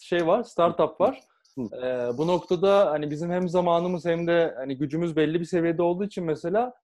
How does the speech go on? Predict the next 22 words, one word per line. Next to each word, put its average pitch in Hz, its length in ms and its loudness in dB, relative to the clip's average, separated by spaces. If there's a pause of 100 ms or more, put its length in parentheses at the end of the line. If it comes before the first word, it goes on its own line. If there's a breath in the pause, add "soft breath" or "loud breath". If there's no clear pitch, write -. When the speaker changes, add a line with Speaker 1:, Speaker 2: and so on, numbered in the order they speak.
(220)
Speaker 1:
içlerinden 175 600 -2
on 202 160 0
iki 202 180 -4
tanesini 185 760 0
önceliklendirip 170 1000 0 (160)
o 160 140 -2
on 185 80 0
iki 180 120 -4
Speaker 2:
Hı - 40 -20
hı. - 20 -20 (100)
Speaker 1:
tanesini 175 340 -2
daha 180 180 4
fazla 165 280 2
ilgilenme 160 380 0
kararı 139 300 0
aldık 117 260 -4
dedi 110 140 -10
mesela 107 320 -10
açık - 280 -8
yürekli. 120 260 -10
Speaker 2:
Heh, 160 60 -6 (440)
evet, 147 280 -2